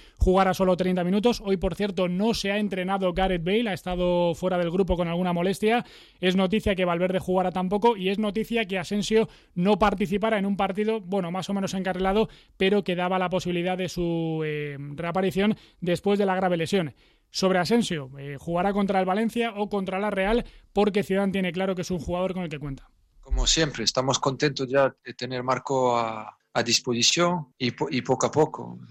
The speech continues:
Speaker 2: Y Marco está bien y, bueno, voy a utilizar a Marco.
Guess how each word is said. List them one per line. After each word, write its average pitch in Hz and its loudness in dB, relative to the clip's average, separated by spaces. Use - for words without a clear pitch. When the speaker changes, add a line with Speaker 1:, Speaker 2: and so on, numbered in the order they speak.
Speaker 2:
Y 107 -8
Marco 117 -4
está - -4
bien 151 -2
y, 107 -10
bueno, 110 -16
voy 117 -4
a 113 0
utilizar 113 -2
a 120 0
Marco. 123 2